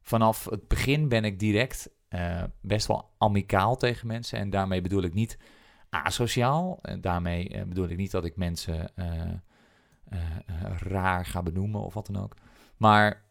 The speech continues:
ik ben wel heel erg down to earth met ze. Dus ik gebruik niet,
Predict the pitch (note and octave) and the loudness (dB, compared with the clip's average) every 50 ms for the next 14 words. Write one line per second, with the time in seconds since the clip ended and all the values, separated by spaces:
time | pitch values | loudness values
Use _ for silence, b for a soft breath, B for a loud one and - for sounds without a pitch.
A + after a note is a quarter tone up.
0 | _ _ _ _ _ _ _ - B2 G#2+ G2+ B2 B2 B2+ B2+ B2+ C3 C3 C3 C3 | _ _ _ _ _ _ _ 2 2 4 4 4 4 6 6 8 8 10 10 8
1 | B2 - - A2+ F#2+ F#2 G#2+ A#2+ B2+ A#2+ F#2 - - - G#2 G2+ G2 G#2 - - | 6 4 2 -4 -2 2 4 4 4 4 2 0 -2 -2 -2 0 0 -2 -4 -6
2 | - - - A2 F#2 - G2+ F#2+ G#2 G#2 G2+ - - F2+ - _ - A#2+ A2+ G2+ | -10 -10 -10 -10 -4 0 0 0 0 0 -4 -6 -8 -14 -12 _ 4 6 6 8
3 | F#2+ F2+ - - E2 D#2+ E2 - - - - - _ _ _ b b b b b | 6 4 2 -2 -8 -10 -10 -10 -10 -10 -12 -12 _ _ _ b b b b b
4 | b b b b b b b - G#2 G#2 G2+ - - A2+ - - - A2+ G#2 F2+ | b b b b b b b 0 0 2 2 0 -2 -4 -6 -4 -2 0 2 4
5 | F#2+ F#2+ G2 G2 F#2+ - - F#2+ G2 G2+ G#2 G#2 G2 - - - - - - | 4 6 6 4 2 2 0 2 2 4 4 2 2 0 -6 -8 -10 -12 -18